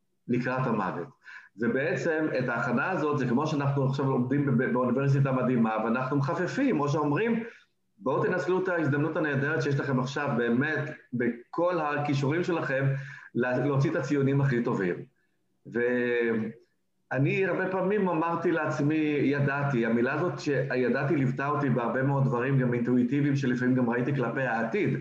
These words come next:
דברים שצפיתי שאמורים לקרות. בגיל עשרים, חבר מאוד טוב שלי נפטר מסרטן,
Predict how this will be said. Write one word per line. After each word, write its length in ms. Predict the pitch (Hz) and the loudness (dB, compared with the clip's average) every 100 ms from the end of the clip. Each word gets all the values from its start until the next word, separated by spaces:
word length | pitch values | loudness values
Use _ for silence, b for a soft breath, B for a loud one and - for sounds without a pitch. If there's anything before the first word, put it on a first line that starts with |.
| B B B _ | B B B _
דברים 220 | 123 143 | -2 -2
שצפיתי 680 | 139 143 - 131 - 151 147 | 0 -2 0 0 0 0 0
שאמורים 440 | 139 127 123 127 | 0 0 2 2
לקרות. 540 | 131 120 107 110 - - _ b b b b | 0 0 0 0 -4 -16 _ b b b b
בגיל 400 | - 120 139 175 | -4 0 2 2
עשרים, 600 | 190 - 165 170 175 160 | 0 0 0 0 0 0
חבר 340 | 135 135 139 147 | 0 0 0 0
מאוד 280 | 143 143 143 | 0 0 0
טוב 120 | 139 | 0
שלי 400 | 147 135 131 127 | 0 2 2 2
נפטר 320 | 123 - 127 | 0 -2 0
מסרטן, 680 | 127 120 113 113 156 180 | 0 0 -6 -4 -4 -2